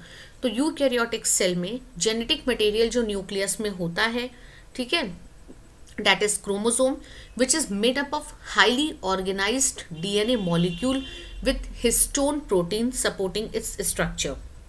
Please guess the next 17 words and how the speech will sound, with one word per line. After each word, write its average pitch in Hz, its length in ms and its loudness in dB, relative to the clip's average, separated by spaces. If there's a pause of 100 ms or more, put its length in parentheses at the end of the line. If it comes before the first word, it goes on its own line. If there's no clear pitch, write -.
(140)
ठीक 233 180 0
है। 262 120 2 (360)
So 240 180 2
that 208 240 6
means 269 340 0 (240)
अगर 226 200 4
आपसे 233 260 2
कोई 240 220 2
पूछेगा 226 460 0 (380)
कि 269 140 4 (140)
इसका 240 280 2
मतलब 208 560 0
क्या 226 120 4
है 190 80 2
इस 196 120 0
शब्द 170 340 -2
का, 165 160 -4